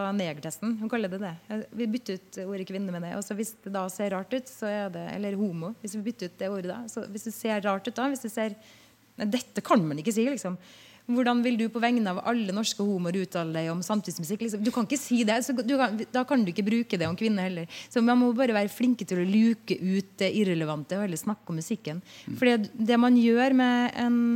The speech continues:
Speaker 1: med så lite refleksjon som de eksemplene jeg har vist nå, det er at man,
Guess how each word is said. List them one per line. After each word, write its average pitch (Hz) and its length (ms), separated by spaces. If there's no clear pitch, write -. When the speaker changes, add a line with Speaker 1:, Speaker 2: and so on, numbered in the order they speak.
Speaker 1:
med 233 320
så 247 160
lite 226 380
refleksjon 214 580
som 214 300
de 214 140
eksemplene 185 420
jeg 190 80
har 190 60
vist 196 180
nå, 254 140
det 233 100
er 233 60
at 240 100
man, 240 160